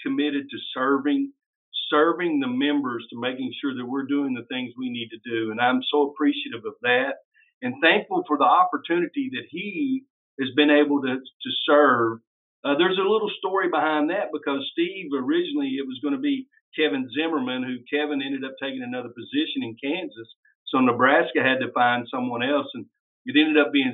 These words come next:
Steve Throne. And again, the N I triple A wins. Uh, you know, we get Steve Throne, and he's just been a great asset in our boardroom. And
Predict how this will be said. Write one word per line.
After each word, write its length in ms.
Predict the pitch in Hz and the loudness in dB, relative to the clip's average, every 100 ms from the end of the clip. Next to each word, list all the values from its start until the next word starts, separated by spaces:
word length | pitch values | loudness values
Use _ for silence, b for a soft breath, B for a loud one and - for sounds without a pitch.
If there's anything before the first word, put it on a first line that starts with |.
| - | -2
Steve 260 | 147 143 135 | 0 0 0
Throne. 340 | 131 131 127 | -2 0 0
And 200 | 120 117 131 | -2 -4 -4
again, 460 | 135 156 160 117 110 _ _ | -4 0 0 0 -8 _ _
the 140 | 127 139 | -2 0
N 80 | 151 | 2
I 120 | 139 | 0
triple 320 | - 151 127 127 | -2 -6 -4 -4
A 80 | 123 | -4
wins. 440 | 120 131 120 117 - 113 | -2 -2 -4 -8 -10 -8
Uh, 100 | 104 - b _ | -10 -12 b _
you 100 | 135 | 2
know, 160 | 131 120 | 4 4
we 140 | 120 143 | 6 4
get 220 | 139 135 | 4 0
Steve 280 | - 135 127 | 0 0 0
Throne, 320 | 135 127 123 120 | 0 2 2 0
and 160 | 113 | 0
he's 180 | 139 127 - | 0 0 -6
just 200 | 127 - | -8 -8
been 100 | 117 | -8
a 60 | |
great 320 | 101 120 117 110 | -2 2 4 4
asset 480 | 113 110 - 107 107 | 2 0 -4 -6 -4
in 60 | 110 | -4
our 180 | 104 104 | -4 -2
boardroom. 560 | 113 113 110 110 110 107 | 0 0 0 -4 -4 -6
And 120 | 107 | -10